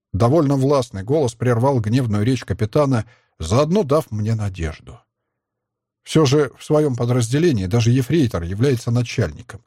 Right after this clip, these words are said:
а уж целый капитан тем более. Он хотел и мог сделать со мной все, что захочет, а при появлении старшего по званию власть капитан терял.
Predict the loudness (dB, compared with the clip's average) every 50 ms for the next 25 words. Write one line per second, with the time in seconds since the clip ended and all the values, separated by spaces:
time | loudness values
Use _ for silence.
0 | _ _ _ _ _ 0 2 2 0 -2 -6 -12 -16 _ -2 0 2 4 4 2
1 | 0 0 -4 -2 -2 -4 0 0 0 0 0 -2 -2 -2 0 0 0 0 0 0
2 | 0 0 -2 -6 -10 -16 _ _ _ _ _ _ 0 0 2 2 0 0 0 0
3 | 0 2 2 2 2 2 0 0 -2 -4 -2 0 0 0 0 0 0 -2 -2 0
4 | 0 0 -2 -2 -4 -2 -2 -2 -2 0 -2 -2 0 0 0 0 0 -2 -2 -2
5 | -4 -10 -18 -20 _ _ _ _ _ _ 0 0 2 2 2 2 2 2 2 2
6 | 2 2 2 2 2 2 0 -2 -2 0 2 2 2 2 0 -4 -4 -2 0 0
7 | 0 2 2 2 2 2 0 -2 -2 -2 -2 0 0 0 -2 -6 -14 _ _ -4
8 | -2 -2 -2 -4 -2 0 -2 -2 -2 0 -2 0 0 -2 -4 -6